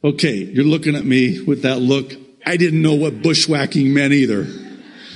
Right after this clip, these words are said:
So I looked it up. You know what bushwhacking means? Attacking, ambushing. This sort of brings us full circle to the beginning and the matter of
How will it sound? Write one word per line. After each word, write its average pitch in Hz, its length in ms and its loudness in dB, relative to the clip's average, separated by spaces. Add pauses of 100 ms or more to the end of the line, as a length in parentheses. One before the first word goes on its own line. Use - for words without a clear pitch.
So - 160 0
I 175 60 0
looked 196 240 0
it 185 100 2
up. 160 240 -2
You 151 80 2
know 180 60 2
what 156 120 -4
bushwhacking 190 720 0
means? - 480 0 (680)
Attacking, 214 1300 0 (400)
ambushing. 175 1300 0 (840)
This - 200 0
sort 123 160 0
of 104 100 -4
brings 113 320 0
us - 600 0 (260)
full 110 340 -6
circle 123 600 0 (320)
to - 120 -8
the 107 100 -6
beginning 123 840 0 (720)
and 107 160 0
the 107 60 2
matter 117 480 2
of 110 340 -2